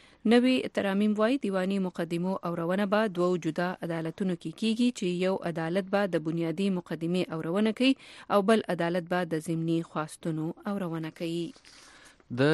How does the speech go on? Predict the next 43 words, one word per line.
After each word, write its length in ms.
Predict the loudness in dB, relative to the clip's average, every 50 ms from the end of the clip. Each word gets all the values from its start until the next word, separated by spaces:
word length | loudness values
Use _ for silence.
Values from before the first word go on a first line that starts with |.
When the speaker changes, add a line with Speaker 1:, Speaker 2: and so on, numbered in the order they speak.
| 6 6
Speaker 2:
عراق 260 | 4 4 2 2 2 2
په 140 | 2 2 4
پلازمینه 400 | 2 2 2 2 2 2 2 2 2
بغداد 320 | 2 2 2 2 0 0
کې 160 | 2 2 2 2
حکومت 260 | 2 0 -2 -2 -2 -2
مخالفه 360 | -4 -2 -2 -2 -2 -2 0 0
مظاهرې 560 | 0 0 0 0 0 0 0 -2 -2 -2 -4 -4
دوام 320 | -2 -2 -2 -2 -2 -2 -2 -2
لري. 240 | -2 -2 -2 -2 -2 -2 0 2
د 100 | 2 2 2 0
شنبې 320 | 0 -2 0 0 0 -2 -2
په 80 | -2
ورځ 180 | -2 -2 -2 -2 -2
عراقي 260 | -2 -2 -2 -4 -6 -6
ځواکونو 420 | -2 0 0 0 0 -2 -4 -4 -2 -2
په 60 | -4
احتجاج 360 | -4 -4 -2 -2 -2 -2 -2 -2
کوونکو 280 | -4 -2 -2 -2 -2 -2 -2
باندې 200 | -2 0 -2 -2 -4
اوښکی 420 | -6 -6 -6 -6 -4 -4 -4 -4 -4 -4
بیونکی 500 | -2 -2 -2 -2 -4 -6 -6 -6 -6 -8 -8 -6 -4
ګاز 240 | -4 -4 -4 -4 -8 -8
کارولی 480 | -6 -6 -4 -4 -4 -2 -2 -2 -2 0
او 160 | 0 0 0 0 0 0
ډزې 200 | 0 0 0 0 0
ورباندې 320 | 0 0 -2 -4 -4 -6 -6 -4
کړي 160 | -4 -4 -4 -4
چې 120 | -4 -6 -6
له 40 | -4 -4 -4
امله 240 | -4 -4 -4 -2 0
یې 80 | 0 2 2
نولس 260 | 2 0 -2 -2 -4 -6
کسان 340 | -6 -6 -4 -4 -4 -4 -4 -4
وژل 240 | -6 -6 -6 -6 -8 -6
سوي 220 | -4 -4 -2 -2 -4 -6 -10 -18 -20 -20 -18 -8 -4 0 0
او 20 | 0 0 0
په 100 | 0 2 2
لسګونو 580 | 2 0 0 -2 -6 -6 -2 2 4 4 4 4 4 4 4
نور 380 | 4 4 4 4 2 0 0 -2 -4 -4 0
ژوبل 340 | 0 0 0 0 -2 -4 -4 -6
دي. 80 | -8 -10 -12 -14 -16 -16 -16 -14 -4 -2 0
دغه 160 | 2 2 0